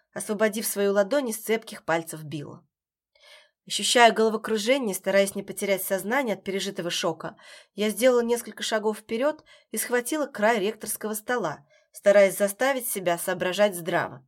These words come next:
«Мы бессильны перед Коннором, это очевидно», — выдохнула я, потирая пульсирующие от боли виски. «Я не могу поверить в это, Элли», завопила Саманта. «Ты правда это сейчас сказала?» «Мы ничего не можем сделать»,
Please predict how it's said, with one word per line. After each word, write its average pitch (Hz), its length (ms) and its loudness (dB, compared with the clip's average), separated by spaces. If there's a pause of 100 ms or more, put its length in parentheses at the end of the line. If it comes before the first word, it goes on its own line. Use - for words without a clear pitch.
(800)
«Мы 254 80 2
бессильны 254 500 -2
перед 165 240 -6
Коннором, 143 480 -6 (280)
это 233 180 -2
очевидно», — 185 580 -4 (540)
выдохнула 190 520 -2
я, 240 200 -2
потирая 202 420 0
пульсирующие 185 720 -4
от 156 80 -4
боли 160 260 -4
виски. 160 520 -12 (560)
«Я 202 200 -2
не 240 100 0
могу 254 220 0
поверить 262 500 0
в 180 80 -6
это, 226 300 -2
Элли», 165 460 0 (280)
завопила 190 480 -2
Саманта. 175 640 -6 (260)
«Ты 180 100 -10
правда 220 380 4
это 202 140 -8
сейчас 208 360 -4
сказала?» 214 640 -2 (1120)
«Мы 202 100 -4
ничего 233 320 2
не 254 120 -2
можем 240 300 0
сделать», 190 540 -6